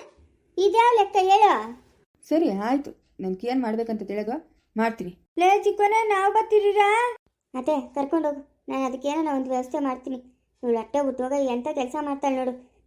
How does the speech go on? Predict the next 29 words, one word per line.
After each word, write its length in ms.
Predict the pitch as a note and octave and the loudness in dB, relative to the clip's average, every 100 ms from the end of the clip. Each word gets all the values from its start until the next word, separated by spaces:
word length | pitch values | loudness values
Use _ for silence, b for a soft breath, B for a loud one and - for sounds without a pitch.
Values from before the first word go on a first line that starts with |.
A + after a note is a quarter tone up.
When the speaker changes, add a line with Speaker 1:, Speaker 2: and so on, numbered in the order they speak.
| - | -4
Speaker 1:
ನೆಮ್ಮದಿಯಾಗಿದ್ನಿ 720 | B3+ C#4 C#4+ D#4 D#4+ D4 D4 C#4+ | 0 0 0 -2 -2 -4 -4 -4
ನಾನು, 120 | A#3 | -2
ನೆಮ್ಮದಿ 260 | A#3 B3+ C#4+ D#4 | -2 -2 -2 -2
ಎಲ್ಲ 100 | D4+ | -2
ಹಾಳು 160 | B3+ C4+ | -2 -2
ಮಾಡ್ಬಿಟ್ಲು. 380 | C4 B3+ B3 - - _ _ C4+ | -2 -4 -6 -6 -8 _ _ -2
Speaker 2:
ಏನೋ 140 | C4+ C4 B3+ | -2 -2 -4
ಒಂದು 140 | B3 B3 | -2 0
ವ್ಯವಸ್ಥೆ 300 | A#3+ A#3+ C4 A#3+ | 0 -2 -4 -2
ಮಾಡಮ್ಮ, 360 | A#3+ A#3+ A#3+ B3 | -2 -4 -2 -2
ಇನ್ನೇನ್ 320 | B3 A#3+ A#3+ B3 | -2 -2 -2 -2
ಮಾಡ್ತೀಯಾ? 360 | A#3 A#3 B3 A3+ A#3 _ _ _ _ D4+ | -4 -6 -6 -6 -6 _ _ _ _ -10
Speaker 1:
ಅತ್ಗೆ, 280 | C#4+ E4+ G#4+ - _ _ _ _ - | -2 2 2 -2 _ _ _ _ -12
ಅತ್ಗೆ. 300 | C#4 G#4 G4 A#3 - _ _ | -2 2 2 0 -12 _ _
ಓ, 80 | D#4+ D4 D4+ | -10 -6 -2
ಏನಮ್ಮ 220 | F4+ A4 F4 | 0 2 0
ಸುಧಾ, 200 | E4+ E4 G#4+ A#4 _ - E4+ | 0 -2 -2 -6 _ -6 0
ಏನಮ್ಮ 200 | G4+ F#4 | 2 0
ಸುಧಾ, 160 | F4 E4+ F4 | -2 -2 0
ನೀನ್ 140 | F#4+ F4+ | 0 -2
ಬಂದ್ಬಿಟ್ಟಿದ್ಯಾ? 440 | E4 F4 E4 E4+ G#4 - - | -4 -6 -6 -6 -6 -10 -6
ಹಾ, 100 | E4 F#4+ | -2 2
ನಮ್ಮ 160 | E4 D#4 | 0 0
ಅತ್ಗೆ 180 | D#4+ F#4 | -4 -4
ಫೋನ್ 160 | F4 F4 | 0 2
ಮಾಡಿದ್ರು, 300 | F4 D#4 C4+ E4 | 2 -2 -6 -6
ಅದಕ್ಕೆ 220 | D4 - D#4+ | -6 -6 -6
ಬಂದೆ 160 | D4 D4+ | -6 -6
ಅತ್ತೆ. 180 | D4 C#4 | -4 -4